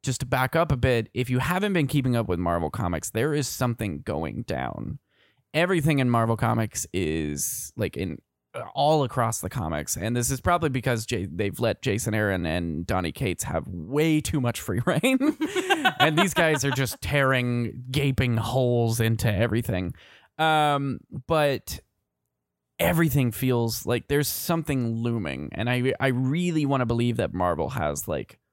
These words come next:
Speaker 1: something big planned. And I think it is going to deal with Knull more than anything. Um, but they're kind of trying to separate Knull from just, like,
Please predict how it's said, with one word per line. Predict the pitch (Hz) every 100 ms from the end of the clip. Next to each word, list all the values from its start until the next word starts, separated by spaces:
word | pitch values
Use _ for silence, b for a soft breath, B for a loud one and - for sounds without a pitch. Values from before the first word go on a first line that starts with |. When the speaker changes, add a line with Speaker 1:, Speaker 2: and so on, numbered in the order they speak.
| _ _
Speaker 1:
something | - 98 82 73 82 - -
big | 87 78 -
planned. | - 98 62 50 62 - B B B
And | - 139
I |
think | 135 214
it | 196
is | 185 156
going | 165 151
to | 131
deal | 139 139
with | 139 120
Knull | 123 123 104 92 80 76 139 -
more | 107 87
than | 85
anything. | 90 85 - 69 57 73 - _ _ _ 127
Um, | 127 127
but |
they're | 156 151
kind | - - 175 202
of | 214
trying | - 180 170 143
to |
separate | 123 - - 143 131 139 143 120
Knull | 120 123 123 127 127
from | 117 113 104
just, | 82 -
like, | 101 80 -